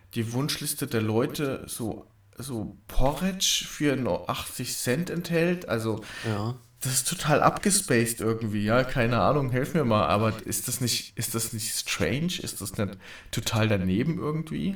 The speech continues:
Speaker 2: Kann
Speaker 1: Also
Speaker 2: ich mir aber vorstellen. Also die Frage ist ja
Speaker 1: Das
Speaker 2: jetzt nur, ähm, ist das jetzt real und, äh,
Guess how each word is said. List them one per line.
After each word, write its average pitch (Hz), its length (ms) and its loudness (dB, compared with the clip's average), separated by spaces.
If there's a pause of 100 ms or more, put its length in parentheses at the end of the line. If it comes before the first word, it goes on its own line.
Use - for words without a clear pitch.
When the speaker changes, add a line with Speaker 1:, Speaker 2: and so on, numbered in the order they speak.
Speaker 2:
Kann 104 120 -2
Speaker 1:
Also 110 100 4
Speaker 2:
ich 107 120 2
mir 113 80 0
aber 107 200 -2
vorstellen. 107 640 -4 (340)
Also 110 160 4
die 107 120 0
Frage 135 380 0
ist 147 180 2
ja 123 60 2
Speaker 1:
Das 139 80 2
Speaker 2:
jetzt 123 220 0
nur, 147 360 4 (460)
ähm, 110 460 4 (280)
ist - 200 -2
das 113 180 2
jetzt - 520 -2
real 107 600 2 (960)
und, 113 720 4
äh, 101 420 2